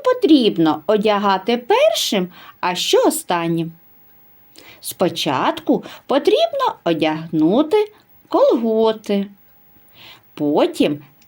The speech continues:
теплі шкарпетки, штанці, кофта або світер,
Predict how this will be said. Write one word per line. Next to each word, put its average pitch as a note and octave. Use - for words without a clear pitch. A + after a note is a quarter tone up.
теплі G3
шкарпетки, F3
штанці, A3
кофта F#3+
або E3
світер, C#4+